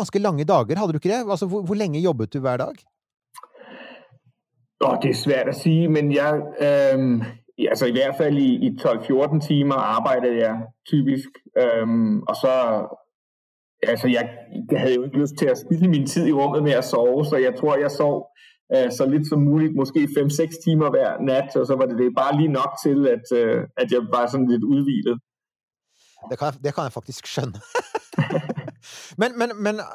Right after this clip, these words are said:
Speaker 1: det er jo sånn, altså, dere har, det, det finnes små egne soverom, gjør det ikke det? Sånne cubicles eller sånt noe, og så, og, og hvordan er det? Men altså, du sier at det å være i vektløshet er som å ligge i en seng i, i, i ti dager, men, men hvordan er det da å sove, hvis du skjønner hva jeg mener? Er det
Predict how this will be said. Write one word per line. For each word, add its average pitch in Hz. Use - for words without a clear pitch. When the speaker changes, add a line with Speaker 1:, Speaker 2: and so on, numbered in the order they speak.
Speaker 1:
det 208
er 147
jo 185
sånn, 175
altså, 165
dere 170
har, 151
det, 170
det 175
finnes 160
små 147
egne 131
soverom, 127
gjør 151
det 131
ikke 160
det? 175
Sånne 139
cubicles 131
eller 143
sånt 139
noe, 196
og 143
så, 147
og, 226
og 220
hvordan 202
er 131
det? 180
Men 190
altså, 190
du 175
sier 160
at 170
det 151
å 160
være 147
i 147
vektløshet 135
er 131
som 143
å 151
ligge 123
i 127
en 135
seng 117
i, 120
i, 123
i 127
ti 131
dager, 123
men, 135
men 156
hvordan 175
er 185
det 170
da 151
å 175
sove, 175
hvis 247
du 214
skjønner 151
hva -
jeg 135
mener? 120
Er 127
det 151